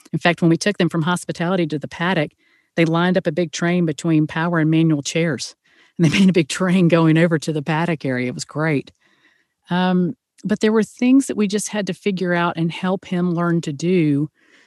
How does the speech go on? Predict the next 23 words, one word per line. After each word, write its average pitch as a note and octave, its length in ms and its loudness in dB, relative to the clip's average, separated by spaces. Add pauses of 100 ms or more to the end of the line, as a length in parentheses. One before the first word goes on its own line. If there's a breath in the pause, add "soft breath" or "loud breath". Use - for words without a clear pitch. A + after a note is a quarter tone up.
(160 soft breath)
not G#3 180 2
to G#3+ 100 0
mention, G3 380 2
he F3 180 -2
had G3 180 -4
to F3+ 80 0
maintain F3+ 680 2
his, F3 460 -2
um, E3+ 340 0
regimen E3+ 460 2
of D#3 100 0
physical E3 320 -4
therapy. F#3+ 380 -4
He F3 140 -10
had C4 100 -4
to D4 60 -6
do B3 100 -4
forty G#3 500 0
hours F3 340 -4
of D#3+ 120 -4
exercise F3 460 -8
a - 40 -4
week D#3+ 460 -4